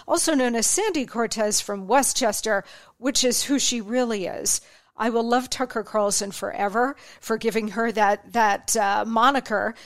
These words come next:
because actually that's the name she went by when she was in high school,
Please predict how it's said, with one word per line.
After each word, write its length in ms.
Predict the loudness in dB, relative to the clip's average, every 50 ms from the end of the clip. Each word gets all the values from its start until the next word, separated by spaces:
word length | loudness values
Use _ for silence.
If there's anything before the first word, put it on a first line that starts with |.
| -20 -8 _
because 360 | -4 -2 0 0 0 2 2
actually 420 | 2 2 2 2 0 0 0 0
that's 340 | 2 2 0 0 2 -2 -2
the 120 | -2 -2 0
name 240 | 0 0 -2 0
she 200 | -2 -2 -2 -2
went 300 | 0 2 2 2 2 2
by 180 | 4 4 4 4
when 180 | 2 0 -2 -2
she 200 | -2 -2 -2 -4
was 220 | -4 -2 0 0
in 100 | 0 0
high 200 | 2 2 2 2
school, 460 | 2 2 4 6 6 6 6 4 0